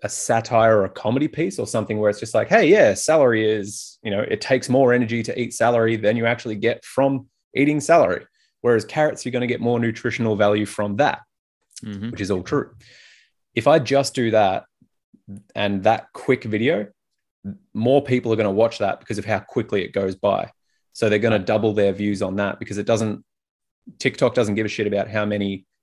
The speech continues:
Speaker 1: unique people are watching it. It just cares about how many times anybody has watched it.
Speaker 2: Mm.
Speaker 1: So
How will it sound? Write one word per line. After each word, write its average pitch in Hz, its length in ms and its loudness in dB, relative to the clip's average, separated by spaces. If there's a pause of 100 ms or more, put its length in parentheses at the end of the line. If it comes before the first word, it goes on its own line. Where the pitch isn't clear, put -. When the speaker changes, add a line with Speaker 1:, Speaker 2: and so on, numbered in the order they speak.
Speaker 1:
unique 104 680 -2
people 113 320 -2
are 107 60 2
watching 113 360 -2
it. - 220 -6
It 107 60 -4
just 104 240 -6
cares 104 240 0
about 98 220 -2
how 110 220 -4
many 101 240 -4
times 101 600 -6 (400)
anybody 110 600 -2
has 98 180 -2
watched 101 340 -2
it. - 120 -10 (480)
Speaker 2:
Mm. 98 380 -8
Speaker 1:
So 101 420 0